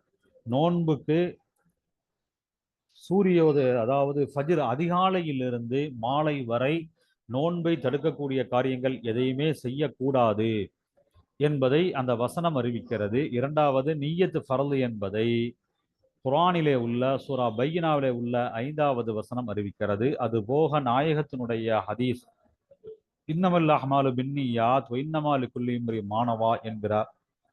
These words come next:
மிக பிரபல்யமான ஹதீஸ், அதுபோன்று ஹப்ஸா நாயகியினுடைய ஹதீஸ், இந்த ரெண்டு ஹதீஸ்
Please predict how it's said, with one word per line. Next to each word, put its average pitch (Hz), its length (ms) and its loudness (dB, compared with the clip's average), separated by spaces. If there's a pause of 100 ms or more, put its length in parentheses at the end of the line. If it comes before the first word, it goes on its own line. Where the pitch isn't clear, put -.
(200)
மிக 143 360 2
பிரபல்யமான 131 800 0 (140)
ஹதீஸ், 104 440 -8 (1600)
அதுபோன்று 160 640 4 (140)
ஹப்ஸா 175 420 0
நாயகியினுடைய 131 640 0
ஹதீஸ், 113 400 -4 (120)
இந்த 120 240 -2
ரெண்டு 120 300 0
ஹதீஸ் 120 420 -2